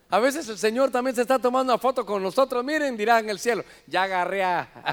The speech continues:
a esta Josefina que no se dejaba, a esta que no quería nada conmigo, a esta que había dicho,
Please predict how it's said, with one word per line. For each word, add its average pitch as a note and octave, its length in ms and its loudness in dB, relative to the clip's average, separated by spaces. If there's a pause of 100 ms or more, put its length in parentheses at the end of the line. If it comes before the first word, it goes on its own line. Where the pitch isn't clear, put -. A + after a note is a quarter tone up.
(500)
a C3+ 200 -2
esta F#3 240 0
Josefina E3 800 -2
que C4 140 -6
no F#3+ 220 -2
se F#3 180 -2
dejaba, E3 460 -2
a - 20 2
esta F#3 220 -4
que C4 100 -12
no G3+ 140 -4
quería F#3+ 240 -2
nada G3 240 0
conmigo, E3+ 560 -6 (300)
a D#3+ 140 4
esta A3 220 2
que F3+ 120 0
había G3 260 2
dicho, G#3+ 400 0